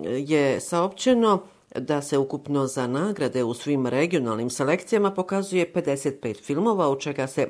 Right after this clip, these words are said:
četrdeset šest takmiči za nagrade Srce Sarajeva u kategorijama za najbolji film, za najboljeg reditelja ili rediteljku, za najbolju glumicu, kao i za najboljeg glumca. Inače,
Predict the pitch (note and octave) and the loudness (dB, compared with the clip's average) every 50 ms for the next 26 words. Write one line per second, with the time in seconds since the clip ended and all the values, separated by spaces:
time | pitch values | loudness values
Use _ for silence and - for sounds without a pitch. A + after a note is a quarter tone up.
0 | - - - - E3+ D#3+ - D#3 C#3+ C#3 C3 C3+ - C3+ B2+ - - - G#3 A3+ | -4 -12 -8 -4 -4 -2 -2 -2 -2 0 -2 -2 -2 -6 -6 -6 -4 -2 -2 -2
1 | A3+ A3+ - - F#3+ G3 F#3+ G3+ G3 G3+ - F3 D#3 - C#3+ B2 B2 C3 D3 D#3+ | -2 -4 -4 -6 -4 -2 -2 -2 -2 -2 -2 -4 -2 -2 -2 -2 -2 -4 -4 -4
2 | - F3 D#3 C#3 C3+ - C#3+ A#2+ - - C3 - - C3+ B2+ C3 D3+ D#3+ C#3+ A#2 | -4 -2 -2 -2 -4 -4 -8 -10 -8 -8 -8 -6 -4 -4 -2 -2 0 0 0 0
3 | B2 A#2+ - - - - - - - - - A3 - - D#3 D3 - C#3 B2+ - | 0 -2 -2 -6 -20 -20 -20 -20 -8 -2 -2 -2 -2 -2 -6 -4 -4 -4 -2 0
4 | D3 D#3 F3+ G3 F#3+ F3+ F3 D#3+ C#3 - - - - B2 - - C#3+ C3 B2 G#2+ | 0 0 0 -2 -2 0 2 0 0 0 -4 -10 -14 -12 -6 -2 -2 0 0 -2
5 | - - C#3 D3 D#3+ E3 D#3+ C#3+ C3+ C3+ C3 A2+ C3+ B2+ - - - D#3+ C#3 A2+ | -4 -4 -2 -2 0 0 -2 -2 -2 -2 -2 -2 -4 -6 -6 -2 0 0 2 0
6 | G2 F2+ - _ - - - - - - - - - - - C#3+ D#3+ D#3 D3 D#3 | -2 -6 -10 _ -20 -20 -20 -20 -20 -20 -20 -20 -20 -12 -2 4 4 4 6 6
7 | D3 C#3+ C#3 C#3+ C3 B2 B2 B2 C3 C#3 C#3+ D3+ F3 F3+ - A3 G3+ F#3+ C#3 A2 | 2 2 2 0 0 0 0 2 2 2 2 2 0 -2 0 2 2 2 2 2
8 | A2 G#2 G2 C3+ D#3+ F#3+ G#3+ G3+ - G#3+ G#3 G#3+ G#3+ - A#3 G#3 F#3+ - - _ | 0 -2 0 0 0 0 0 -2 0 0 0 0 0 0 0 0 0 -4 -18 _
9 | _ - - C3+ C#3+ C3 C3 A#2+ A#2 - A2 A2+ A2+ A2+ C3+ D#3+ F3 F#3+ G#3+ G#3 | _ -8 -2 -2 0 0 0 -2 -2 -4 -4 -4 -4 -2 0 2 2 2 2 0
10 | - - G3 D3+ - - - A3 A3+ A3 G#3 F#3+ F3 E3 E3 E3+ D#3 C3 - - | 0 0 0 0 0 -2 -6 -6 -2 0 0 -2 -2 0 0 0 0 0 -2 -8
11 | - - C3 B2+ B2 A#2+ A#2 C3 C3+ C3+ C3 B2+ B2 G2+ D#2 - - G2 - - | -8 -6 -4 -4 -4 -4 -4 -4 -4 -2 -2 -2 -4 -6 -8 -8 -10 -14 -10 -4
12 | - C3+ B2 B2 C3+ C3+ _ _ _ _ _ _ _ _ - A#3 A#3 G#3 G#3 - | 0 0 0 0 -2 -8 _ _ _ _ _ _ _ _ 4 6 6 6 4 4
13 | F#3+ F3 D#3 | 4 6 4